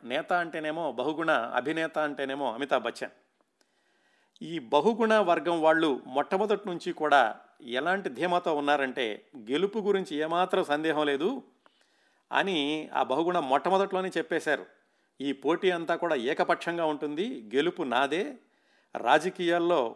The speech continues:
ఒక జీరో రాజీవ్ గాంధీ, ఆయన పక్కన మరొక జీరో అమితాబ్ బచ్చన్. అమితాబ్ బచ్చన్ మట్టి కరవడం అనేది ఏమాత్రం సందేహం లేదు" అని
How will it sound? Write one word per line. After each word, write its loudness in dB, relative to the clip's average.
ఒక 0
జీరో 2
రాజీవ్ 2
గాంధీ, -2
ఆయన -2
పక్కన -2
మరొక 2
జీరో 0
అమితాబ్ 0
బచ్చన్. -4
అమితాబ్ 2
బచ్చన్ -4
మట్టి 0
కరవడం 2
అనేది -4
ఏమాత్రం 2
సందేహం 0
లేదు" 0
అని -6